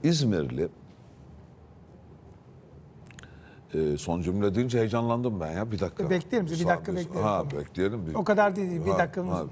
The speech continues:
Speaker 1: şey, e, İzmirli dayatmalara, abanın altından sopa gösterip de "Bana oyu ver, sana hizmet edeceğim."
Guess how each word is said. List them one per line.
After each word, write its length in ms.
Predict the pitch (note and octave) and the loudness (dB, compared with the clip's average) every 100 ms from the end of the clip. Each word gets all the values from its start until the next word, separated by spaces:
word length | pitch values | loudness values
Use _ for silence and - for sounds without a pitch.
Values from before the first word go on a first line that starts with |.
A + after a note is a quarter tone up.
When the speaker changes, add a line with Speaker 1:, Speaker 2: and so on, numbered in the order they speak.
| - | -10
Speaker 1:
şey, 220 | - C#2+ C2+ - - - - - - | -8 -6 -6 -12 -20 -18 -18 -14 -2
e, 320 | E2 E2 D#2 - | 0 2 0 -2
İzmirli 580 | B2 C#3 A#2+ E2 D#2 A2+ - - - - - - | -2 0 0 0 0 -2 -4 -20 -20 -20 -20 -8
dayatmalara, 720 | E2 F2 D#2+ - D2 C#2 A#1 - - - - - - - - - | 0 0 0 -4 -4 -4 -4 -8 -16 -20 -20 -20 -20 -20 -18 -2
abanın 400 | F#2+ G#2 G2+ F#2+ | 0 2 0 0
altından 480 | F2 - D#2+ D#2 D2 | -2 -4 -6 -4 -6
sopa 300 | - D2+ G2 | -6 -4 -2
gösterip 640 | D2 - C#2 B1+ - - | -4 -6 -10 -10 -12 -14
de 60 | - - - - - | -16 -16 -20 -20 -2
"Bana 400 | G#2+ A2+ G#2+ F2+ - | 2 2 2 0 0
oyu 360 | G#2+ G2+ F2 F#2+ | 0 2 2 6
ver, 320 | D3+ D3 - - | 6 4 -8 -14
sana 340 | - A2+ B2 | -4 0 2
hizmet 380 | A#2 F#2+ G2+ F2+ | 2 0 -2 -4
edeceğim." 400 | C#2 B1 - F#2+ | -6 -8 -10 -16